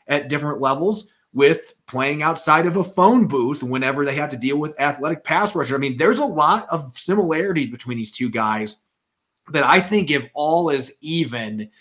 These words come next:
that that four-year rookie contract and the fact you're talking about a kid that was the Remington Award winner, the Outland Award winner, I, I just see this playing out similar to what it was like last year at the right tackle position. Although Curhan,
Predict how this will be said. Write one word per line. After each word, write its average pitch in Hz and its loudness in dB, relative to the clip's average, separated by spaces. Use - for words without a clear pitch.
that 147 -2
that 156 2
four-year 160 4
rookie 143 -4
contract 123 -2
and 123 -8
the 117 -10
fact 143 -4
you're 120 -8
talking 131 -2
about 127 -4
a 107 -8
kid 127 -4
that 120 -6
was 127 -4
the 120 -4
Remington 143 -4
Award 127 -4
winner, 123 -8
the 113 -10
Outland 127 0
Award 117 -8
winner, 120 -6
I, 117 -4
I 135 2
just 156 -4
see 160 -2
this 135 -2
playing 131 -6
out 120 0
similar 123 -4
to 117 -4
what 120 -2
it 110 -6
was 110 -10
like 117 -4
last 117 -6
year 120 -2
at 123 -2
the 110 -8
right 113 -4
tackle 123 -2
position. 117 -6
Although 123 -2
Curhan, 151 0